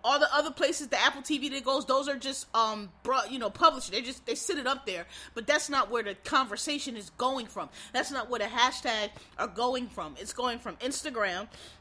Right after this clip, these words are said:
and Twitter. So that's your audience, you clown. The people that you're watching are telling you, "Please be quiet.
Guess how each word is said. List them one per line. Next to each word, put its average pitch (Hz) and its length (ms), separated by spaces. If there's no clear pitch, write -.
and 254 180
Twitter. 208 460
So 262 340
that's 302 280
your 254 180
audience, 254 500
you 226 100
clown. 226 540
The 254 80
people 320 400
that 262 360
you're 254 160
watching 233 560
are 240 160
telling 269 460
you, 247 100
"Please 285 360
be 220 180
quiet. 220 600